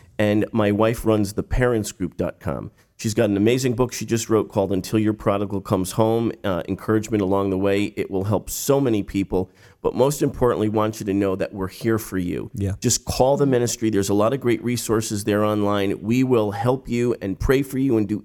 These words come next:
Speaker 1: everything and anything that we can. And if we need to, um, help you find some other support in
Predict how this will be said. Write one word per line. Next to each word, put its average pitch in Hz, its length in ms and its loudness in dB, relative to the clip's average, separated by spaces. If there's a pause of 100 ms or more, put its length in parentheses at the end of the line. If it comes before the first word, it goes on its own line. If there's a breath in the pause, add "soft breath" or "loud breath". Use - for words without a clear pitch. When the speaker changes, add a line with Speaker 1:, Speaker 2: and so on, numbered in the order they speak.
Speaker 1:
everything 165 440 0
and 135 100 2
anything 127 360 0
that 104 120 0
we 95 120 -6
can. 113 400 -2 (320 loud breath)
And 117 100 2
if 113 140 -2
we 113 80 4
need 120 280 0
to, 117 380 0
um, 87 320 -4 (120)
help 135 260 -2
you 127 80 0
find 120 280 -2
some 120 200 0
other 120 400 0
support - 500 -2
in 107 220 0